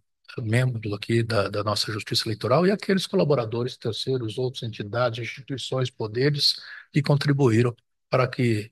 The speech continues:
tivéssemos uma eleição tão, tão calma, né, eh, e tão bem realizada. Então, fica aqui esse registro, eh, informal,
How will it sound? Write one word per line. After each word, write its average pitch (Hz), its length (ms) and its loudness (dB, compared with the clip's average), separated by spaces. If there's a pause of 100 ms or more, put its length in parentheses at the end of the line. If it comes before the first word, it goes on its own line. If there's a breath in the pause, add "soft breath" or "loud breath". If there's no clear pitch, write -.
(340)
tivéssemos 113 600 -2 (160)
uma 117 100 0
eleição 113 520 -4
tão, 143 280 -4 (340)
tão 175 140 2
calma, 131 440 4 (180)
né, 143 140 -2 (260)
eh, 117 800 -4 (180)
e 139 60 -14
tão 131 320 0
bem 120 300 -2
realizada. 131 640 -6 (400)
Então, 151 340 -6
fica 135 280 -2
aqui 123 200 -2
esse 120 220 2
registro, 117 640 0 (500 soft breath)
eh, 113 440 -6 (180)
informal, 120 920 4